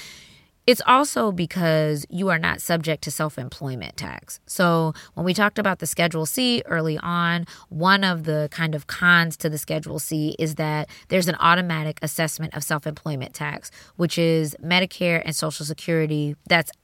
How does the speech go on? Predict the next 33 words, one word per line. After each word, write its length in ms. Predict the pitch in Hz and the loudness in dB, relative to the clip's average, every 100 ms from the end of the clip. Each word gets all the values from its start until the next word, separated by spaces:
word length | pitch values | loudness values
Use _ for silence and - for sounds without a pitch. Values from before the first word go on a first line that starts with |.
| - | -4
assessed 540 | 175 - 254 180 - - | -2 2 4 4 2 -4
on 340 | 160 160 156 143 | -4 -4 -4 -4
your 160 | 131 | -4
profit. 460 | - - - - - _ _ _ _ _ - | -2 -4 -4 -12 -16 _ _ _ _ _ -2
You 140 | 208 | 0
avoid 340 | 202 233 269 | 2 6 6
that 220 | 277 202 - | 8 8 6
when 100 | 180 | 2
you 80 | |
have 220 | 180 175 160 | 4 4 2
an 100 | 160 | 2
S 180 | 196 208 | 4 4
Corp 380 | - 175 156 - | 2 0 0 0
because 280 | 165 185 165 | 0 2 2
it's 120 | 165 | 2
a 60 | 160 | 0
separate 400 | 180 160 151 - - | 0 0 0 -8 -8
entity 380 | 160 147 127 107 | -6 -6 -6 -6
type. 380 | 143 110 - - | -6 -6 -8 -6
Instead 380 | 165 - 180 180 | -4 2 4 4
of 100 | 165 | 2
it 120 | 165 | 0
being 240 | 165 156 | -2 -2
treated 440 | 143 160 156 156 - - | -2 -2 0 -2 -4 -4
as 200 | 151 143 | -4 0
self-employment 800 | 165 156 151 - 269 311 185 - | -2 -2 -6 -2 2 2 0 -4
income 320 | 156 165 156 | -4 -2 -4
showing 300 | - 160 156 | -4 -4 -4
up 120 | 151 | -6
on 120 | 151 | -8
a 20 | |
Schedule 320 | 156 160 156 151 | -6 -6 -6 -8
C, 400 | - 196 160 | -2 0 0